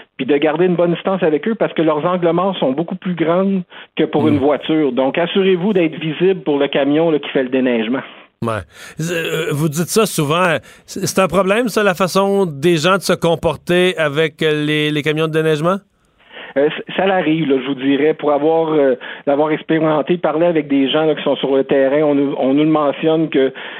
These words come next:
Speaker 1: c'est, c'est un élément qui arrive quand même, euh, quand même souvent, là, que les gens, il y en a qui vont s'essayer. En général, il y en, les, les gens vont quand même le respecter, mais à chaque période de déneigement, il y en a toujours qui s'essayent, qui vont essayer de dépasser, mais c'est vraiment pas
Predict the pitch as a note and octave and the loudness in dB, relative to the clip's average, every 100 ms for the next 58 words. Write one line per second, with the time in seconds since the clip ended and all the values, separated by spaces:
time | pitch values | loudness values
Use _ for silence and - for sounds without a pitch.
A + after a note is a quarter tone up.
0 | - - - D3 D#3 D#3 C#3+ D3+ - D#3 | -14 -6 -2 0 -2 -4 -2 -2 0 2
1 | D#3+ D#3 D#3+ E3 D3 C#3 D#3 - C#3 C3+ | 2 2 0 0 0 0 -2 -2 0 0
2 | D3 D#3 D3+ A#2+ A#2 - - - D#3+ F3 | 2 2 2 2 -2 -8 -20 -6 -2 0
3 | G#3+ - - D#3 D#3+ F3+ F3 E3+ C3+ C3 | 0 -2 -4 0 0 2 0 0 0 2
4 | B2+ C#3+ D#3 C#3+ D3+ E3 C#3 C#3 C3+ C3+ | 2 2 2 2 0 0 -2 0 0 -2
5 | C#3+ D3+ E3+ D#3 F#3 F#3 F3 G#3 G#3+ D3 | 0 2 0 0 2 2 0 0 0 0
6 | - - - - - _ - - C#3+ C#3 | -4 -14 -18 -20 -20 _ -20 -12 -4 0
7 | C#3 C#3+ C#3+ F3 E3 E3 D#3+ F#3 E3+ D3 | 2 2 2 0 0 0 0 2 2 0
8 | D3 E3 - F#3+ D#3 C3+ - G3+ - F3+ | -2 -4 0 0 0 0 -2 -4 -4 -2
9 | D3+ F#3 E3 C#3+ D3+ D3+ C#3 E3 F3+ D#3+ | 0 0 2 2 2 2 2 0 0 2
10 | E3+ E3+ F#3+ E3 F3 E3 - C#3 B2 - | 0 0 0 0 -2 -2 -4 -2 0 0
11 | E3 F3 C#3+ C3+ C3 D#3 D#3+ D#3 C#3 D#3 | 0 0 -2 -2 0 0 0 0 -2 0
12 | C#3 A2+ - D#3+ F3 - - - B2 C#3 | 0 -2 -2 -2 -2 -12 -8 -4 0 0
13 | B2+ C3+ D#3+ D#3 F3 | 0 2 0 0 0